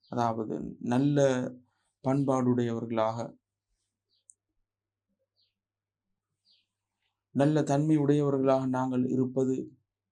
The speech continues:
என்பது ஒரு பகுதி. அதே நேரத்தில்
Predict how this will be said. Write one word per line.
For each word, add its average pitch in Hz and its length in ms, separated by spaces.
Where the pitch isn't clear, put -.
என்பது 135 400
ஒரு 120 220
பகுதி. 123 340
அதே 131 240
நேரத்தில் 143 480